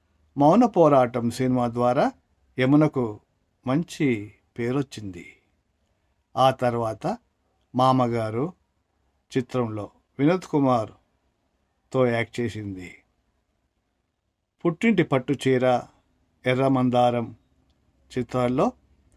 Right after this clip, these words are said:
చెప్పుకోదగ్గ పాత్రలు ధరించి ప్రేక్షక హృదయాల్లో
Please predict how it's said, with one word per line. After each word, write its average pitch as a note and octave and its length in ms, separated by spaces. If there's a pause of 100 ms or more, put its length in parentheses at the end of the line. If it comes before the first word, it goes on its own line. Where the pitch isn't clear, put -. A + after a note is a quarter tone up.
(340)
చెప్పుకోదగ్గ F#3+ 560
పాత్రలు C#3+ 460
ధరించి B2+ 640 (920)
ప్రేక్షక D#3 460
హృదయాల్లో B2 760